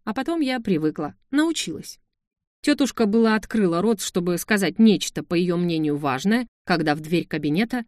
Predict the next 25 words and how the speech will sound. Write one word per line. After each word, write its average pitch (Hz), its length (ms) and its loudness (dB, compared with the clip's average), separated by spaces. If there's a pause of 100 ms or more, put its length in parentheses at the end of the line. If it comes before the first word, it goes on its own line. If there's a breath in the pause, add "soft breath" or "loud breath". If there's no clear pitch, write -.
(100)
тихо - 280 -4
постучали. - 640 -10 (400)
Кто - 220 -2
бы 302 120 4
это 294 160 0
мог 262 220 0
быть? - 320 -8 (520)
Заинтересованная, 214 1120 2
я 233 140 4
крикнула 226 460 2
короткое 208 600 0
«Войдите» 180 600 -2 (200)
и 294 100 2
привстала, 156 680 0
когда 151 300 -2
в 156 60 -8
дверь 202 260 2
проехал 175 480 -2
на 190 120 0
своем 156 360 -4
кресле 226 420 -2 (100)
мой 233 200 6
дрожайший 190 800 0
временный 160 480 -2
супруг. - 460 -10